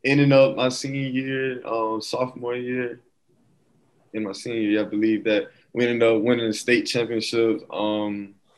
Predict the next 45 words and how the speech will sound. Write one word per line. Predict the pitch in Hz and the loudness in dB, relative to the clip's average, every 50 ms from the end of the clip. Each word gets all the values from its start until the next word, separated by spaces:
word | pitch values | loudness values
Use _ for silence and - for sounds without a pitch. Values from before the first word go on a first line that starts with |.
| _ _ _ _ _ _ _ _ _ - | _ _ _ _ _ _ _ _ _ -4
I | - 117 | 0 2
was | 117 110 107 101 | 2 4 2 0
unfortunately, | 104 104 - - 123 110 120 117 107 107 | -2 -4 -2 0 0 0 0 0 0 0
you | 110 110 107 101 | 0 -2 -2 -2
know, | 104 101 98 98 | -4 -6 -6 -8
getting | 92 98 113 - - 104 101 98 | -8 -6 -4 -4 -2 -2 -4 -4
in | 101 104 | -6 -6
football, | - - 113 - - 107 104 101 101 101 | -4 -4 -4 -2 0 0 2 2 2 0
so | - - 98 92 92 82 87 | -2 -6 -8 -8 -8 -6 -4
that, | 107 - - - | -4 -4 -2 -2
playing | - 113 113 107 95 | -2 0 0 0 0
basketball, | 110 117 113 - - 98 90 104 101 101 98 95 | 0 0 -2 -2 -4 -4 -2 0 0 2 2 2
it, | 101 104 98 - - _ _ _ _ _ _ _ _ _ _ _ - | 2 2 0 0 -4 _ _ _ _ _ _ _ _ _ _ _ -14
you | - 98 | -12 -8
know, | 98 98 95 | -6 -4 -2
that | 92 107 | 0 2
was | 107 107 104 - | 2 2 2 -2
the | - | -4
closest | - - 113 107 107 - | -2 0 0 0 0 -2
thing | 110 104 104 | -2 0 2
I | 104 | 4
ever, | 107 107 104 | 4 2 2
you | 104 101 104 95 98 101 90 | 0 0 0 -2 -4 -4 -6
know, | 98 95 92 | -6 -6 -6
experienced | 98 - - - 104 107 104 104 92 95 | -6 -8 -8 -4 -2 -2 -2 -2 -2 -4
a | 95 95 95 - - | -6 -6 -6 -8 -8
championship, | - - 110 107 - 104 101 98 - - 95 98 95 - - | -6 -4 -4 -2 -2 -4 -4 -4 -6 -4 -4 -4 -4 -4 -4
winning | 98 107 107 98 | -4 -4 -4 -4
a | 98 98 | -4 -4
championship | - - 113 110 107 101 95 - - 101 98 | -4 -2 -2 -2 -2 -4 -4 -4 -6 -6 -6
in | 92 95 | -8 -6
high | 98 101 101 | -4 -4 -4
school. | 98 - - 95 95 98 | -4 -6 -6 -6 -6 -6
So, | 95 - - 92 98 95 _ - - _ _ _ _ _ _ - - | -6 -8 -10 -10 -10 -10 _ -18 -20 _ _ _ _ _ _ -12 -10
um, | 101 101 101 101 101 101 98 104 101 | -6 -4 -4 -4 -4 -4 -6 -6 -4
just | 101 107 98 92 | -4 -4 -2 -2
being | 110 117 117 | 0 0 0
a | 110 | 0
part | - - 110 107 | 0 0 2 2
of | 107 | 2
that | 107 107 - | 0 0 -2
team | - 113 113 113 110 104 95 95 98 98 | -2 -2 0 0 0 -2 -2 -4 -8 -10
was, | 98 95 95 - - - _ _ _ 101 | -10 -10 -12 -14 -18 -20 _ _ _ -16
you | 98 95 | -16 -14
know, | 98 | -16